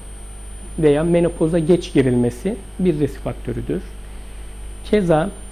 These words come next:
bazı hormon içeren ilaçların kullanılması, kadın doğumcu doktorlarımız, bazen kadın doğum hekimlerimiz belli sebeplerden dolayı adet düzensizliği veyahut da kadınlarımızda olabilecek tüylenme gibi durumlardan dolayı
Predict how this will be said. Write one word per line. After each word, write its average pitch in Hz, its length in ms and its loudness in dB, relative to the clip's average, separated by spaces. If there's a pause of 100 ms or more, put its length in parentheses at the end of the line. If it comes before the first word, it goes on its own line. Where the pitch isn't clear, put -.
(960)
bazı 180 480 0
hormon 180 420 6
içeren 147 360 4
ilaçların 151 520 2
kullanılması, 131 880 2
kadın 156 320 0
doğumcu 160 540 -2
doktorlarımız, 156 720 -2
bazen 151 360 -2
kadın 147 220 -4
doğum 143 200 0
hekimlerimiz 143 560 -2 (380)
belli 160 240 4
sebeplerden 139 680 0
dolayı 143 260 -4
adet 143 300 -4
düzensizliği 147 720 -4 (400)
veyahut 151 260 -4
da 160 60 0
kadınlarımızda 151 720 0
olabilecek 147 560 -2 (180)
tüylenme 147 400 0
gibi 143 300 -2
durumlardan 147 540 0
dolayı 160 240 -2